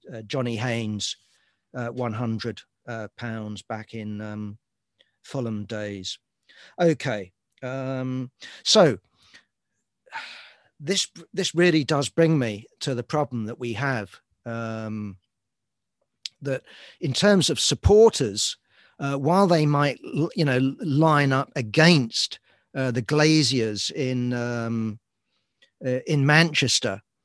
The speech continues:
uh, because the Glaziers are out to exploit Manchester United and are out to make a profit, uh, out of Manchester United.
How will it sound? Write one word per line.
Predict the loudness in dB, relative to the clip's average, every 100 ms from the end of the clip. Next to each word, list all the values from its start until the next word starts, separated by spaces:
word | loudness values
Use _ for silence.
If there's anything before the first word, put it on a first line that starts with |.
| _ -8
uh, | -4
because | -2 0 0 0
the | 0 0
Glaziers | 4 4 4 2 0 0
are | 0 0
out | 0 -2 -6
to | -4
exploit | -2 0 4 4 2
Manchester | 0 -4 -2 -4 -4 -2
United | -2 0 -2 -4
and | -4
are | -4
out | -4 -6
to | -8
make | -6 -6
a | -8
profit, | 0 2 2 0 -2 -8 _ _ _ _ _
uh, | -8 -6 -4
out | -4 -4 -4
of | -6
Manchester | -4 -6 -8 -10 -8 -6
United. | -6 -4 -6 -6 -8